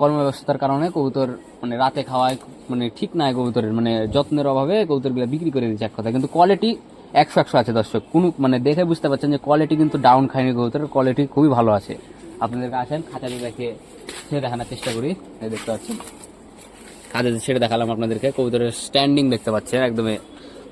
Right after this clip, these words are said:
খুবই অসাধারণ কবুতর একটা। এই কবুতরগুলো যদি আরও যত্ন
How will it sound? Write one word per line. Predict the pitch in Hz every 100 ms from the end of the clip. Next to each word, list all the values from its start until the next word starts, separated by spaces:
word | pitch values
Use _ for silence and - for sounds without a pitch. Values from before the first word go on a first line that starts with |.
| - - -
খুবই | 170 196 160
অসাধারণ | 139 143 143 135
কবুতর | 123 120 110
একটা। | - 110 110
এই | 151
কবুতরগুলো | 160 160 160 151
যদি | 147 156 143
আরও | 135 156 151
যত্ন | 143